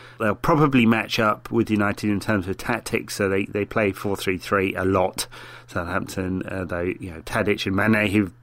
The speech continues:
typically been playing in wide areas, can certainly fill in in midfield, so they can make a five in there or a three in there as, as they want.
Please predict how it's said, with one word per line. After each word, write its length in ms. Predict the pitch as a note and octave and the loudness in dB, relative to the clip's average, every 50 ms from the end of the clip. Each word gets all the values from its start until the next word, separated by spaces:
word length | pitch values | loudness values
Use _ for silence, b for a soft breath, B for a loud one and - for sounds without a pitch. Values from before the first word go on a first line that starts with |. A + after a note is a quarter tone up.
| - - | -12 -2
typically 540 | - - D#3+ B2+ D3 C#3 - - A#2 A2 G#2+ | 2 2 4 6 4 4 4 4 4 4 4
been 220 | F2+ A2 G#2+ G2+ F#2+ | 4 4 2 2 2
playing 260 | - A2+ G#2+ G#2+ G#2+ | 0 0 2 2 2
in 140 | G#2 G#2 G#2+ | 2 4 4
wide 240 | G#2 G#2+ G#2+ G2 | 4 4 4 2
areas, 500 | A#2 G#2+ G#2+ G#2+ G#2+ G#2 G#2 G2+ - - B B B B B B B B B - | 2 2 4 4 6 6 4 4 2 -2 B B B B B B B B B -8
can 160 | - G#2 G#2 | -4 -4 -2
certainly 260 | - - A#2 G#2+ G#2 | 2 2 2 2 0
fill 220 | G2 - B2+ A#2+ A#2 | 0 2 4 6 6
in 260 | A2 G#2+ G#2 G#2+ G#2 | 6 6 4 2 2
in 160 | - G#2+ G#2 | 2 2 2
midfield, 460 | G#2 G#2+ G#2 - - D3 C3+ C3+ B2+ | 2 2 2 2 4 6 6 6 4
so 100 | - - | 4 2
they 100 | G#2 G2 | 0 2
can 260 | F2+ G#2 G#2 G#2 G#2+ - | 2 0 0 -2 -2 -2
make 300 | - G#2 G#2 G2 F2+ - | -2 -2 -2 -2 -2 -4
a 20 | - | -8
five 500 | - - B2 A#2 A2+ A2+ A2+ G#2+ - - - | -2 0 2 4 4 4 4 2 -2 -4 -4
in 160 | G#2+ G2+ G2+ | -2 0 0
there 260 | G2+ G2+ G2+ G2 F#2+ | 0 2 2 2 2
or 120 | F#2 F2+ | 0 0
a 60 | G2 F#2+ | -2 -4
three 300 | - - - G#2+ G2+ G2+ | -4 0 2 2 2 2
in 100 | G2+ G2 | 2 0
there 260 | G2+ G2+ G2+ G2+ G2 | 0 0 2 2 2
as, 200 | G2 - - - | 0 -2 -2 -2
as 200 | G#2+ A2 A2 G2 | 0 0 2 2
they 160 | G#2+ A2 A2 | 4 4 6
want. 500 | G#2+ G#2 A2 A#2 A#2 A#2 - - - - | 6 6 6 6 6 4 2 0 -6 -8